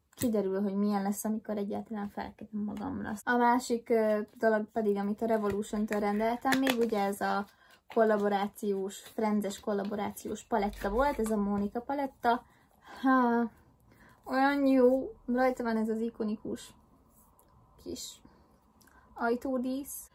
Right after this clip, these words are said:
Főként azért választottam ezt a palettát, mert ezek olyan, ö, számomra kedvelt színek, nagyon sok, ö, természetes földszín, illetve egy-két csillogós is, amivel fel lehet dobni a kinézetet,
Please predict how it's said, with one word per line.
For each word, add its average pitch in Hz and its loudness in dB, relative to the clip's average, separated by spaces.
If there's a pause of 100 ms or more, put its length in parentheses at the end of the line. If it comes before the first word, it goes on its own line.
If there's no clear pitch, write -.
(120)
Főként 320 0
azért 254 2
választottam 220 0
ezt 233 -4
a 233 -6
palettát, 220 -2
mert 214 -2
ezek 220 -4
olyan, 208 0
ö, 208 0
számomra 202 0
kedvelt 202 -2
színek, 233 0 (960)
nagyon 226 2
sok, 208 -2
ö, 208 0
természetes 226 -4
földszín, 254 0
illetve 214 -6
egy-két - -6
csillogós 226 0
is, 220 -6
amivel 190 -6
fel 220 0
lehet 208 -2
dobni - -4
a - -6
kinézetet, 247 0